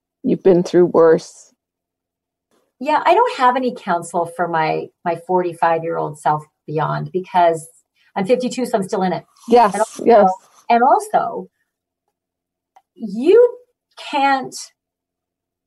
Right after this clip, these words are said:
Speaker 2: know everything. There's no guarantees in life.
Speaker 1: No.
Speaker 2: So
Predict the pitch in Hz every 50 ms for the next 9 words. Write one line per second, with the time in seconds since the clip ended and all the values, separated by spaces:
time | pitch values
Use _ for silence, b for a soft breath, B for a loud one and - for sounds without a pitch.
0 | _ _ _ _ _ _ _ _ - 196 196 196 214 214 208 214 208 202 202 202
1 | - 170 156 151 151 151 147 147 - - 151 147 147 147 147 147 147 - _ _
2 | b b b b b b b b b _ _ _ _ _ _ _ _ _ _ _
3 | _ _ _ _ _ _ _ _ _ _ _ _ _ _ _ _ _ _ - -
4 | 302 339 392 440 415 440 240 226 220 220 220 220 220 214 220 220 208 196 190 185
5 | 180 185 - 165 151 147 147 - 156 147 143 147 143 143 151 147 _ _ _ _
6 | _ _ _ _ _ _ - 208 208 190 - _ _ _ _ _ _ - - -
7 | - 262 247 240 240 233 233 233 233 - -